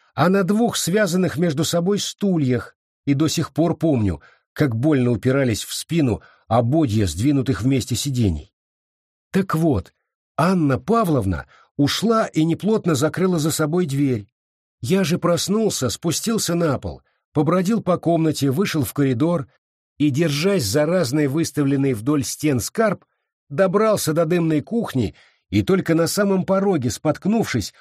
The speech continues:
упал и заплакал. Тогда хозяйки, занятые своими кастрюлями и сковородками, меня заметили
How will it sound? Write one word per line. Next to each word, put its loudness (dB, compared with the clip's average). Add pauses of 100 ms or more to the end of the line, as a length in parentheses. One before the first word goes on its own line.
(140)
упал 2
и 2
заплакал. -2 (800)
Тогда 2
хозяйки, 0 (260)
занятые 2
своими 0
кастрюлями 0
и 0
сковородками, 0 (240)
меня 2
заметили 0